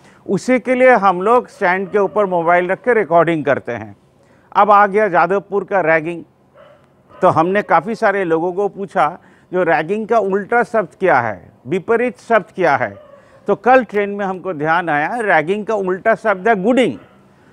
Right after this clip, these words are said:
गुड का गुड और आईएनजी अगर जोक कर दें तो गुडिंग। ये गुडिंग क्या होता है? रैगिंग होता है जो किसी का सर्वनाश करने के लिए,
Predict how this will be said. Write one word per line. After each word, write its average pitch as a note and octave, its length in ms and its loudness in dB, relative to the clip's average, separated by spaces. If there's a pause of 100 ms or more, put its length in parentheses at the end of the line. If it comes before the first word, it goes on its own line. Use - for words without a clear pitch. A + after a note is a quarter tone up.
(140)
गुड F#3 320 2
का A#3 180 4
गुड G#3+ 380 -2 (160)
और F#3+ 140 -2
आईएनजी G3 580 -2
अगर G3+ 280 0
जोक F3 320 -2
कर F#3 160 0
दें F3 200 -4
तो G#3 260 -2 (200)
गुडिंग। F3 500 0 (120)
ये E3+ 140 0
गुडिंग G3+ 480 2
क्या B3 180 4
होता A3+ 360 0
है? B3+ 200 -6 (320)
रैगिंग F#3+ 500 0
होता A3 280 0
है A#3+ 140 4
जो A3+ 140 0
किसी G#3+ 320 -8
का A3+ 220 2
सर्वनाश G3 760 0
करने G3+ 300 -4
के F#3+ 160 -8
लिए, A3+ 280 0